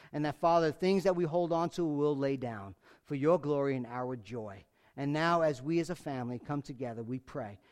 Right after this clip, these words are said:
that Christ Jesus will be glorified and we will rest in your good, mighty, sovereign hand. Your love never ceases.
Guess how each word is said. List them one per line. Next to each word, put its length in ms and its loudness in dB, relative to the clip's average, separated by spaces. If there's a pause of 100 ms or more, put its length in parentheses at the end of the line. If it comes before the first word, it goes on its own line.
(140)
that 140 -6
Christ 480 0
Jesus 460 -4
will 80 -6
be 100 -4
glorified 640 -8 (240)
and 140 -2
we 100 4
will 160 2
rest 380 2
in 260 -4
your 460 0 (160)
good, 360 0 (240)
mighty, 680 -2
sovereign 560 -8 (260)
hand. 340 -12 (360)
Your 160 -4
love 600 2 (400)
never 600 -4
ceases. 840 -18